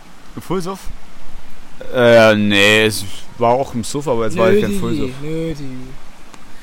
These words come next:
Speaker 2: Aber, Bruder, darf ich noch mal ein kleines Interview mit dir führen?
Speaker 1: Bitte.
Speaker 2: Schwabach ist ja mäßig dein,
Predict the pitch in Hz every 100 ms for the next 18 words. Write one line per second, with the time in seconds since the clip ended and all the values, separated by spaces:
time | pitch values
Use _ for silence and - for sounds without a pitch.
0 | - - 185 196 - - - 190 226 226
1 | - - 196 208 220 208 196 202 196 208
2 | 214 196 202 190 180 196 220 226 - -
3 | 123 120 - - - - - - - -
4 | 170 190 196 170 170 175 170 170 170 156
5 | 156 147